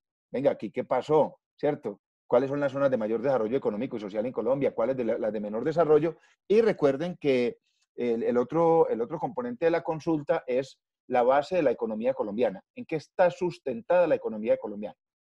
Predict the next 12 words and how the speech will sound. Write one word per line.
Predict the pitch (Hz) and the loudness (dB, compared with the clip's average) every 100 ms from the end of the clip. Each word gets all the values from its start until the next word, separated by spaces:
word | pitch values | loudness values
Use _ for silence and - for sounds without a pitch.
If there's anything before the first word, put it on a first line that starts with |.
| _ _ | _ _
Esos | 139 196 | -4 0
dos | 202 214 | 2 0
conceptos | 220 196 220 214 208 - | -2 -6 -6 -4 -6 -4
tienen | 156 151 185 - _ _ _ | -4 -2 -4 -8 _ _ _
total | - 135 - 160 160 | -2 0 2 0 0
relación | 190 139 - 165 220 - _ _ _ _ | -2 -2 0 -2 -2 -8 _ _ _ _
con, | 131 127 123 120 113 | 2 4 2 -2 -4
con | 123 | -4
la | 117 | -2
ciencia | 104 143 139 165 | 0 0 2 2
de | 151 | 2
la, | 117 107 98 | 2 -2 -8